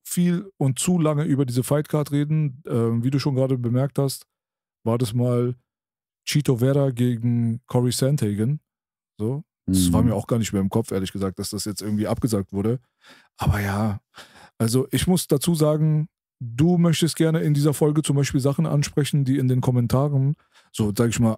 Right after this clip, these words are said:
Speaker 1: ankritisiert wurden. Sowas wie zum Beispiel, redet doch mal öfter über die deutsche Szene und auch mal andere Sachen außer U F C und so weiter. Euer Wunsch wird heute ein bisschen erfüllt. Saman hat Bock drauf, der möchte ein bisschen auch über regionales M M A reden. Das können wir auch sehr gerne machen,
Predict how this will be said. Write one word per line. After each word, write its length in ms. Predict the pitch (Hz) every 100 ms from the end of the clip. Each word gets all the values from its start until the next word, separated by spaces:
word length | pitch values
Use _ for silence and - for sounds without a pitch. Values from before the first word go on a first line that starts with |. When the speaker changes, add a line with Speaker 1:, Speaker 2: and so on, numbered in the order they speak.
| -
Speaker 1:
ankritisiert 760 | 127 139 - 131 113 104 104 110
wurden. 260 | 113 117
Sowas 300 | 113 113 110
wie 100 | 120
zum 140 | - 110
Beispiel, 360 | 110 - 113
redet 300 | 110 123 131
doch 80 | 127
mal 160 | 123 120
öfter 440 | 127 123 131 120
über 800 | 123 123 110 110 110 107 107 104
die 200 | 98 101
deutsche 380 | 95 117 123 120
Szene 640 | - - 113 107 107 104 101
und 500 | 95 90 92 - -
auch 100 | 107
mal 160 | 110
andere 300 | - 131 123
Sachen 240 | 113 117 120
außer 240 | 117 123
U 180 | 120 117
F 100 | 107
C 140 | -
und 160 | 120 110
so 80 | 110
weiter. 360 | 110 110 113 - - - - -
Euer 240 | 117 117
Wunsch 240 | 160 175
wird 120 | 165 151
heute 220 | 147 143
ein 20 |
bisschen 200 | 131 127
erfüllt. 440 | 113 151 170 - -
Saman 320 | - 139 139
hat 100 | 113
Bock 220 | 135 160
drauf, 340 | 165 170 170 -
der 80 | 123
möchte 200 | 131 -
ein 20 |
bisschen 240 | 135 - 131
auch 160 | 123
über 160 | 131 120
regionales 500 | 117 113 123 151 -
M 140 | 180
M 100 | 151
A 100 | 151
reden. 320 | 151 156 170 196 _ _ _ _ _ _ -
Das 160 | 120 110
können 160 | 143
wir 80 | 135
auch 80 | 120
sehr 160 | 135 123
gerne 180 | 131
machen, 360 | 117 143 185